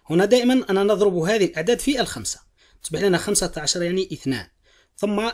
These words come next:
هذه في خمسة. خمسة في عشرون من ثلاثة عشر كم؟ سبعة. انظروا جيدًا، ربما قد وصلنا. ها هي، لاحظوا، لاحظوا هنا كم، كم تلاحظون؟ تلاحظون أن خمسة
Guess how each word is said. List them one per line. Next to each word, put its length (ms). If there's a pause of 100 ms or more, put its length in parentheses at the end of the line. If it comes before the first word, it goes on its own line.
هذه 600
في 260
خمسة. 400 (460)
خمسة 680 (300)
في 260
عشرون 540 (240)
من 280 (160)
ثلاثة 460
عشر 220
كم؟ 240 (360)
سبعة. 440 (280)
انظروا 300
جيدًا، 460
ربما 300
قد 200
وصلنا. 400 (520)
ها 560
هي، 100
لاحظوا، 400 (500)
لاحظوا 380
هنا 200
كم، 280
كم 300
تلاحظون؟ 440
تلاحظون 400
أن 340
خمسة 500